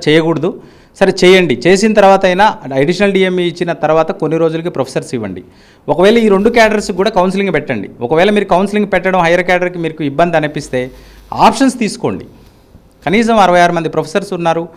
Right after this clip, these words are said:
అడిషనల్ డిఎంఈ ఒక యాభై మంది ఉన్నారు. వాళ్ళ ఆప్షన్స్ తీసుకోండి, నెంబర్ వన్, నెంబర్ టూ. కనీసం ఆ రెండిట్లో ఏదో కొంచెం వచ్చినా కూడా they feel very happy కదా.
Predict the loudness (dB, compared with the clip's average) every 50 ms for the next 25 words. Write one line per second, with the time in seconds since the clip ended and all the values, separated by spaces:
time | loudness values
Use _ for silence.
0 | -20 -20 -20 -10 -4 -2 -2 -2 0 0 0 2 2 2 2 2 0 -2 -2 0
1 | 2 2 2 2 2 2 0 0 -2 -2 -2 -2 -2 -2 0 -2 0 2 2 2
2 | 2 0 0 -4 -4 -2 -4 -6 -8 -6 -6 -6 -4 -2 -2 -2 -2 -2 -2 -2
3 | -2 -2 -4 -4 -4 -6 -6 -8 -12 -12 -14 -20 _ _ _ _ _ _ _ _
4 | 0 0 2 4 6 6 6 6 4 2 2 0 2 2 4 4 4 4 2 2
5 | 0 -2 0 0 0 0 0 -2 -2 -2 0 0 2 0 0 0 0 -4 -2 -2
6 | -4 -2 0 0 0 2 2 2 0 0 -2 -4 -4 -4 -4 -6